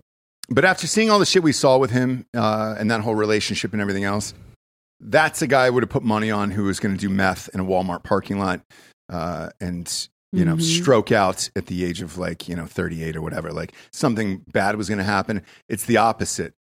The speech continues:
Speaker 1: Uh, dude seems pretty fucking normal, and he's just a quiet dad.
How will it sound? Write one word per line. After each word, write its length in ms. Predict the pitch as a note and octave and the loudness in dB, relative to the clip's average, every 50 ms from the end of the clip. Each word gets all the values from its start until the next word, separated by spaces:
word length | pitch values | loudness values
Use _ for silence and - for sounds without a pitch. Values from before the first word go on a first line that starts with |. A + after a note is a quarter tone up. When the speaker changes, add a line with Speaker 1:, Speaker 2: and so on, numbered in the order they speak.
| _ _ _ | _ _ _
Speaker 1:
Uh, 240 | F#2+ F#2 - A2+ G2+ - - | -4 -2 -2 -2 -2 -4 0
dude 240 | - A#2+ A#2 G#2 | 2 2 2 4
seems 280 | - - G#2+ F#2+ F#2+ - | 4 2 2 2 0 -4
pretty 200 | - - G#2+ F#2+ | -6 -4 -2 -2
fucking 360 | - - G2 F2 - G2 E2+ | 0 0 0 0 0 -4 -6
normal, 300 | E2+ E2+ F2+ F2+ F2 E2+ | -4 -4 -4 -4 -4 -4
and 80 | F2 E2+ | -6 -6
he's 120 | - - | -6 -8
just 180 | - E2+ - - | -10 -10 -10 -10
a 60 | E2 | -12
quiet 420 | - - F2 F2 E2+ E2 D#2+ - | -8 -8 -6 -6 -6 -6 -8 -10
dad. 380 | - F#2+ D#2+ D#2 D#2+ D#2 D#2 - | -10 -10 -8 -6 -6 -8 -8 -12